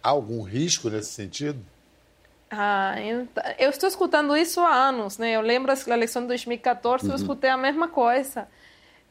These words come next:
Speaker 2: Eu acho que cada país tem processos diferentes. Eu acho que não dá pra você fazer uma similitude. A, a gente viveu mesmo vinte anos atrás,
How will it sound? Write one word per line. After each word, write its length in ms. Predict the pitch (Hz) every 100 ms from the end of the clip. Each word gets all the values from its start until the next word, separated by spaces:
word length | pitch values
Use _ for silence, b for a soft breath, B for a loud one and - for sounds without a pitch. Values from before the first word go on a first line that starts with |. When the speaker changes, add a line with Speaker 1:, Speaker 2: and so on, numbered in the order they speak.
| -
Speaker 2:
Eu 280 | - 143 160
acho 240 | 294 311
que 100 | -
cada 300 | 320 294 302
país 260 | 294 285 285
tem 160 | 285 277
processos 400 | 269 262 247 247
diferentes. 1000 | 240 247 214 196 202 220 - - - - _
Eu 160 | - 208
acho 340 | 208 214 -
que 180 | 208 233
não 160 | 214 214
dá 180 | 220 233
pra 180 | 247 233
você 260 | 233 240
fazer 240 | 220 226 226
uma 140 | 226
similitude. 600 | 226 226 220 220 226 220
A, 300 | 262 - -
a 80 | -
gente 280 | 233 226 262 254 _ -
viveu 300 | 233 226 247
mesmo 340 | 240 254 262
vinte 260 | 233 254 -
anos 200 | 254 240
atrás, 500 | 240 233 220 220 220